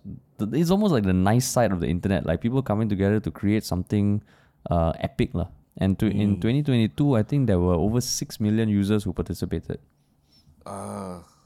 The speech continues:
Speaker 2: yeah, I think,
Speaker 1: Yeah,
Speaker 2: I think
Speaker 1: so
Speaker 2: I, I saw the, I saw the image. I saw the full image on the, on the subreddit. Yeah.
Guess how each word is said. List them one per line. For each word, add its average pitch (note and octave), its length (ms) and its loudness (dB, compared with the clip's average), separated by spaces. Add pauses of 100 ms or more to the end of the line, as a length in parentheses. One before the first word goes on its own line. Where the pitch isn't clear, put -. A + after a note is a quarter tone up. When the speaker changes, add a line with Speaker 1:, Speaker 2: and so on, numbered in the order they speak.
(360)
Speaker 2:
yeah, B2+ 120 -14
I - 20 -8
think, A#2+ 120 -6
Speaker 1:
Yeah, B2 200 4
Speaker 2:
I E2+ 60 2
think - 180 -4
Speaker 1:
so C3+ 60 0
Speaker 2:
I, F#2+ 180 0
I F#2 40 -6
saw A#2 220 0
the, G#2 160 -2
I F#2 60 0
saw A2+ 180 0
the G2+ 160 2
image. F2+ 580 -6
I E2+ 80 -6
saw G2+ 180 0
the F#2+ 100 0
full F2+ 260 0
image D#2+ 320 -2
on D2+ 120 -2
the, D2+ 340 -4
on D2 100 -8
the D2+ 100 -4
subreddit. D2+ 540 -6
Yeah. D#2 180 -6